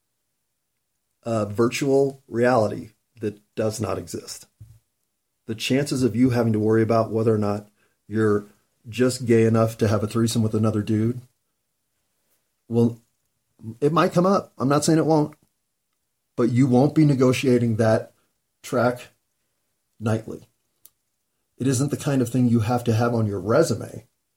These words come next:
ready to go and decided. You can actually figure that one out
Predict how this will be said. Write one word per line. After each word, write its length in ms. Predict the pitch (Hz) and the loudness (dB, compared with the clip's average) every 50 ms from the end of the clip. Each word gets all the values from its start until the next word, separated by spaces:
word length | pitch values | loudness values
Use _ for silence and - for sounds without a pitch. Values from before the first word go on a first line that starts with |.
| _ _ _ _ _ _ _ _ _ _ _ _ | _ _ _ _ _ _ _ _ _ _ _ _
ready 240 | - 113 123 131 123 | -2 0 2 4 2
to 60 | 113 | 2
go 160 | 110 120 117 | 4 4 4
and 100 | 113 107 | 4 2
decided. 540 | 92 107 - - 123 117 120 - 73 - - _ _ _ _ _ _ _ _ _ _ _ _ _ _ - | 0 -2 0 0 2 2 2 2 0 -8 -14 _ _ _ _ _ _ _ _ _ _ _ _ _ _ -12
You 80 | 113 | -2
can 120 | 107 120 120 | 0 2 2
actually 480 | 117 113 113 - 113 107 101 98 - _ _ _ _ _ _ _ _ _ _ _ _ | 2 2 0 0 -2 -2 -2 -4 -8 _ _ _ _ _ _ _ _ _ _ _ _
figure 200 | - 135 123 123 | -2 2 4 4
that 120 | 113 107 107 | 4 4 4
one 100 | 104 107 | 2 2
out 280 | 104 101 104 - _ | 0 -2 -4 -6 _